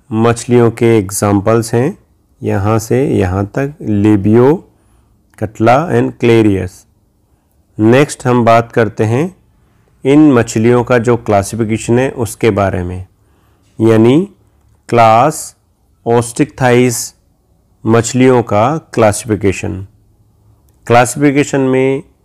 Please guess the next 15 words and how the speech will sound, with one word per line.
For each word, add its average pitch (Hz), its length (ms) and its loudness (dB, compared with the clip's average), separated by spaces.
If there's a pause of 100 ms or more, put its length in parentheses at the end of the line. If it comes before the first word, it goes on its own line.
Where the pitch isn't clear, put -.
(400)
ostrichthyes 127 760 -2
मछलियों 117 500 2
को 117 300 0
यानी 117 300 4
बोनी 113 400 2
फिशेज 113 460 -2
को 117 440 -2 (500)
दो 123 640 2 (460)
सब 131 300 -4
क्लास 113 420 0
में 107 140 0
डिवाइड 104 340 0
किया 101 260 -4
गया 95 200 -4
है। 139 320 -4